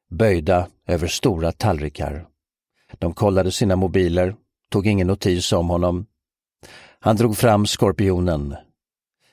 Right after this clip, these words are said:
Någon fick syn på automatvapnet i hans hand och skrek. Han höjde det. Avståndet var så kort att han knappt behövde sikta.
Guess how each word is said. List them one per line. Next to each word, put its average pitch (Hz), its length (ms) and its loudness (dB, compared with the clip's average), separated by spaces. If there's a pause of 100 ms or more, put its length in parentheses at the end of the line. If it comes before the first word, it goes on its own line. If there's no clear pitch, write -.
(200)
Någon 101 420 2
fick - 160 -4
syn 101 380 2
på 95 120 0
automatvapnet 92 960 0
i 95 60 0
hans 90 280 0
hand 87 280 0
och 87 80 -2
skrek. - 640 -4 (360)
Han 85 180 -2
höjde 90 300 0
det. 92 200 0 (720)
Avståndet 120 720 2
var 101 180 4
så 95 240 0
kort - 380 -2
att 90 140 -2
han 90 140 -2
knappt - 380 -4
behövde 87 400 -2
sikta. - 540 -6